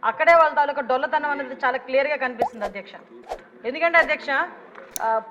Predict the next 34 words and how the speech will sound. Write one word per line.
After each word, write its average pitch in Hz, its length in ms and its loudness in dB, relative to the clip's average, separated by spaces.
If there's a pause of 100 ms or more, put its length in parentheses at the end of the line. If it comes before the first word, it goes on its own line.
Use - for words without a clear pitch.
ఉత్తరాంధ్రలోని 320 840 4
ఒక 277 340 6
సామెత 277 360 2
ఉంటుంది 285 260 -4
అధ్యక్ష, 214 320 -2
అది - 220 -10
ఇక్కడ - 200 2 (100)
చెప్పొచ్చో 294 320 -4
చెప్పకూడదో 269 440 -4
తెలియదు 254 260 -4
కానీ 269 340 -4 (380)
తప్పైతే 294 320 0
క్షమించండి, 285 560 -4
తప్పైతే 269 360 -4
రికార్డులను 269 380 -2
తొలగించండి, 254 560 -2 (460)
తప్పు 247 180 -2
కాకపోతే 294 480 4
మాత్రం 277 320 -2
ఉంచండి 269 300 -2
అధ్యక్ష. 247 280 -2 (500)
"మొగుడిని 320 420 0
కొట్టి 330 260 2
మొగసాలు 294 440 2
ఎక్కిందట" 233 360 0 (520)
ఇలా 277 160 8
మాట్లాడతారు 294 560 4
అధ్యక్ష 247 300 2 (340)
ఉత్తరాంధ్రలోని 262 680 2
కూడా. 190 180 -10
ఎందుకంటే 277 540 -2
కొట్టేసి 330 600 4
ఎక్కడ 311 200 0
దాక్కుంటారనమాట. 262 760 2